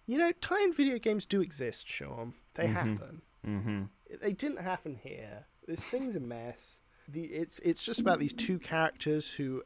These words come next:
Speaker 1: uh, it's Vienna's boyfriend crosses the, the, the Spanish mob.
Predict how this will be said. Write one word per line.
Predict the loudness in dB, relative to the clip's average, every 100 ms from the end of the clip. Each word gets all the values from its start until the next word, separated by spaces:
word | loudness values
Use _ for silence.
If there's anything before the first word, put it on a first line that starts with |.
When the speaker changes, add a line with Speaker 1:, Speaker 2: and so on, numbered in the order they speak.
| -4
Speaker 1:
uh, | -4
it's | -4 -10
Vienna's | -10 -4 0 2 2 0 -4
boyfriend | -4 -2 -2 -4 -6 -4 -4 -6 -8 -16 -20 -20
crosses | -6 -2 -2 -2 -6 -8 -8
the, | -6 -4 -6 -8 -12 -6
the, | -6 -6 -10 -16 _ -14
the |
Spanish | -14 -8 -6 -4 -6 -6
mob. | -6 -4 -2 -4 -6